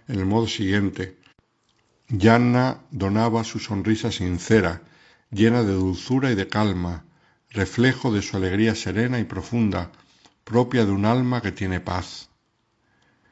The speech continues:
Esos fueron los años en los cuales, junto a dos hermanas suyas,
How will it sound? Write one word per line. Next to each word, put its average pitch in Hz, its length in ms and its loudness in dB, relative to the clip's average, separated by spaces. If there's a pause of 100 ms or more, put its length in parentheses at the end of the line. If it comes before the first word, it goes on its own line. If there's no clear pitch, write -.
(920)
Esos 120 360 2
fueron 113 260 4
los 110 160 2
años 120 300 2
en 104 60 2
los 98 120 -2
cuales, 120 300 4
junto 101 420 2
a 98 80 2
dos 110 200 2
hermanas 101 340 0
suyas, 113 560 2